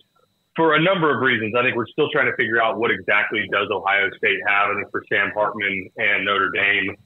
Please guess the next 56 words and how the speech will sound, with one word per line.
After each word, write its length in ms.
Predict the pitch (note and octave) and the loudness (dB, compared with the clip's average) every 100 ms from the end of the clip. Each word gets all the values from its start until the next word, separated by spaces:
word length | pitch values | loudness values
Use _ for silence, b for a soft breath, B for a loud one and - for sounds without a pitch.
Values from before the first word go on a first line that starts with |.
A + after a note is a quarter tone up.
| - - | -12 -2
uh, 420 | G2 F#2 F#2+ G2+ A2+ | 0 2 0 -2 -2
he 100 | B2+ | 0
was 100 | A#2 G2+ | 0 -2
a 40 | |
huge 160 | A2+ A2 - | -2 -4 -2
pickup 220 | B2+ A2 | -4 -4
for 80 | G#2+ | -2
them, 160 | G#2+ G2+ | -2 0
obviously, 400 | G2+ G2+ - A2+ | 0 0 -2 -2
in 80 | G2 | -2
the 100 | F#2+ | -4
portal, 460 | - G2+ G#2 A2 - _ _ - | -4 0 2 0 -2 _ _ -4
and 280 | G#2+ G#2 G2 | 0 0 0
has 120 | F#2+ F2 | -6 -4
given 240 | G#2+ G2+ | -2 0
them 180 | G2+ F#2+ | 0 -2
something 300 | - G#2+ G#2 | -2 -2 0
at 100 | G2 | -2
the 60 | F#2+ | -4
quarterback 420 | - G2 F#2+ F#2 | -2 -2 0 -4
spot 180 | - G2+ | -2 -4
that 160 | - - | -4 -6
they 60 | F#2 | -4
haven't 260 | F#2+ F2+ | -4 -4
had 140 | F#2 F#2+ | -2 -2
in 80 | |
a 60 | F#2 | -2
long 300 | F2+ F2+ F2+ - | -4 -6 -8 -6
time. 360 | F#2 F#2 F#2 - _ _ _ _ - - | -2 -2 -4 -10 _ _ _ _ -16 -6
Certainly 320 | A#2+ A#2 A2 - | -4 -2 -6 -4
paying 200 | G#2+ G#2+ | -2 -2
attention 460 | - G#2 - G2 | -2 -6 -6 -8
to 80 | G2+ | -4
that 260 | G2+ G#2+ G#2 | -2 -2 -4
one. 160 | G#2 - _ _ _ _ | -6 -8 _ _ _ _
And 120 | D#3+ D3 | -2 0
another 280 | D3+ G#3 | 2 2
one 160 | F#3+ D#3+ | 2 2
that 140 | D3 - | 0 -2
is 180 | C3+ A#2+ _ - D3+ - - | -4 -4 _ -16 -16 -12 -4
kind 160 | E3 | -2
of 60 | F#3 | -2
flying 300 | - D#3 C#3 B2 | -2 0 0 0
under 220 | C3 C#3 | 0 0
the 100 | A#2+ | 0
radar 500 | A2 A2 B2 C3 C3+ | 0 0 0 0 0
that, 140 | A#2+ A2+ _ _ _ - | 0 -4 _ _ _ -6
and 100 | A2+ | -4
I'm 80 | A2 | -2
not 180 | A#2 | -2
just 160 | A2 G#2+ | -4 -6
saying 240 | A#2+ A#2 | -2 -2
this 120 | B2 A#2+ | -2 -6
'cause 120 | G#2 G#2 | -6 -4
I'm 120 | G2+ | -2
on 260 | G2+ G2+ | -2 -4